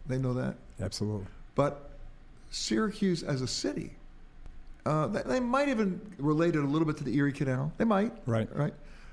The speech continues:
Speaker 1: But there's so much more.
Speaker 2: The greatest historical story in this town, or cultural story, is that the, uh, Six Nations were born here on the shoreline of Onondaga Lake. I
Speaker 1: The
Speaker 2: mean,
Speaker 1: Six
Speaker 2: the
Speaker 1: Indian Nations.
Speaker 2: Yes, absolutely. The Iroquois.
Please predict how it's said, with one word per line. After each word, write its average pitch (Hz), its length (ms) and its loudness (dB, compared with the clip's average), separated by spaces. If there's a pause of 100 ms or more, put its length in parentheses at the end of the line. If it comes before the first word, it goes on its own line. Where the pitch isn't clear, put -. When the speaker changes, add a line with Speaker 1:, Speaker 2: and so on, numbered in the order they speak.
(160)
Speaker 1:
But 156 200 4
there's 143 220 2
so 139 140 6
much 113 240 2
more. 156 260 2 (960)
Speaker 2:
The - 80 -8
greatest 120 540 4
historical 107 640 2
story 101 400 4
in 92 100 2
this 85 220 0
town, 85 440 0
or 87 220 -2
cultural 107 480 0
story, 87 420 -2
is 90 120 -2
that 90 240 0
the, 87 320 0
uh, 82 240 0 (180)
Six - 340 2
Nations 110 540 2
were 90 140 2
born 104 320 4
here 80 180 -4 (320)
on 85 160 0
the 90 80 2
shoreline 98 480 2
of 90 80 -2
Onondaga 95 500 0
Lake. 95 320 0
I - 40 -6
Speaker 1:
The - 60 -2
Speaker 2:
mean, - 60 2
Speaker 1:
Six 135 280 2
Speaker 2:
the 139 60 4
Speaker 1:
Indian 127 200 2
Nations. 131 420 -2
Speaker 2:
Yes, 110 360 -2
absolutely. 104 380 -2
The 87 120 -2
Iroquois. 107 380 0